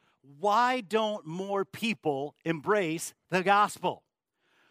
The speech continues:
Why do people persist in unbelief? We see this in a portion of John chapter seven today. There comes some of the answers to this unbelief as we look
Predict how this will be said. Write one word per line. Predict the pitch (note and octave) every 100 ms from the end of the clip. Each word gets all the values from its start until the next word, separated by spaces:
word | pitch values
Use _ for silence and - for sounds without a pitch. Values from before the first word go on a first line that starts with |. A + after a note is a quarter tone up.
| _
Why | - D3 G#3 A3+ A#3 A#3 A3+
do | D3+ G3 G3
people | - - G3+ - D#3 C#3+ D#3 -
persist | - D#3+ - - F#3+ C#3+ - - - -
in | G3+ D#3 C#3+ C#3+ - F3+
unbelief? | F3 F3 F3 D#3 B2+ D#3 D3+ D3+ A#2 F#2 - _ _ _ _ _ _ _ -
We | A#3 B3+
see | - A#3 A3
this | F3 F3+ F3 -
in | E3+
a | D3+
portion | - G3 G3+ G#3 - F#3+ F#3+ F#3 -
of | C#3+ B2+ A2
John | F#3 F3+ G3
chapter | F3+ F#3 F#3 - E3+
seven | - F#3+ F3+ E3+
today. | - E3 C#3 C#3 C3+ C3+ - _ _ _
There | D#3
comes | - A3 A3 G3+
some | - G3
of | F#3
the | F#3+
answers | G3 G#3+ G#3+ - G3+ G3 -
to | - F3
this | E3+ -
unbelief | F#3+ G3 F#3+ D#3 D3+ C#3+ C#3 - _ _
as | D#3 C3
we | E3+ E3
look | E3+ G3 A3+ -